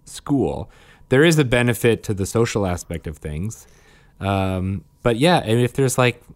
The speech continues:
if there's some daycare, if he's around kids at all,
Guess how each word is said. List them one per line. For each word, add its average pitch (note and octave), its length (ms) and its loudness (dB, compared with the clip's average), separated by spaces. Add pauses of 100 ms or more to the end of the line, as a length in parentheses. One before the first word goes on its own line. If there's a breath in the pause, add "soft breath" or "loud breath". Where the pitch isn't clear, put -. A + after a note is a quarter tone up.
if G#2 140 -10
there's A2+ 220 -2
some G#2 180 -2
daycare, G2 600 -4
if G2 120 -8
he's A2+ 160 0
around G#2+ 640 0
kids A2 640 -2
at G2 180 -4
all, G#2 500 0